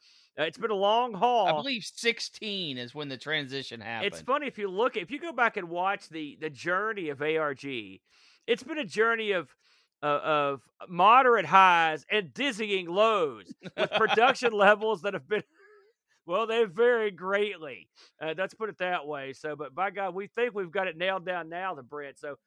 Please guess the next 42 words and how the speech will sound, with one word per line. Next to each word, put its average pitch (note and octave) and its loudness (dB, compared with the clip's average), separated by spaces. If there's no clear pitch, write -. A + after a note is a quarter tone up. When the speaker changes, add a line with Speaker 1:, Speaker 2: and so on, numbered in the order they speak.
Speaker 1:
that - 0
should A#3 -20
be C4 -12
coming A3 2
Speaker 2:
Oh, - 2
Speaker 1:
up - 2
Speaker 2:
we've C4 -2
Speaker 1:
in - -12
a - -14
Speaker 2:
thought A#3 4
Speaker 1:
couple F#3+ 0
Speaker 2:
that G#3+ 8
Speaker 1:
weeks. E3 -12
Speaker 2:
before. C#3 -6
Speaker 1:
That's F3+ -2
true. C3 -4
Speaker 2:
<laughs> - -8
Speaker 1:
Um, G3 0
I'll E3 2
have G#3 2
to - -20
check G3+ -4
the E3+ -2
audio F3 2
from C#3+ -18
this, D3 -10
and D3+ -8
I'll D3 -6
tell D#3 -4
you. A#2+ -6
Um, F#3 0
I E3 -6
also A3+ -4
wanna G#3 -4
mention, F3+ -10
uh, B2 -10
the C#3+ -8
Brent, C3 -10
that C#3+ -14
coming A3 -6
up, F#3 -6
uh, C3+ -10